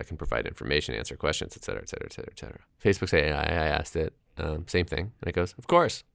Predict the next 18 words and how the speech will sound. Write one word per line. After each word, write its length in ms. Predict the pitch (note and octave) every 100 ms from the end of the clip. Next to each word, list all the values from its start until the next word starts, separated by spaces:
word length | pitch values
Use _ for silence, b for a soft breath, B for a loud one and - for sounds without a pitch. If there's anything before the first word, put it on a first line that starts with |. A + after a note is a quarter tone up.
| _ _
I'll 100 | -
do 100 | F#2
my 120 | F2+
best 220 | D#2+ F2+ -
to 60 |
simulate 360 | - E2+ D#2+ E2
the 80 | D2+
role 160 | D2+
of 80 | D2+
Jesus 320 | D#2 D#2+ E2+
in 60 | -
conversation." 600 | E2 D2+ E2+ G2 C#3 D3+ _ _
Some, 180 | - D#2
da, 80 | C#2+
da, 100 | E2+
da, 280 | C#2 C2+ B1
da, 120 | A#1
da. 160 | F2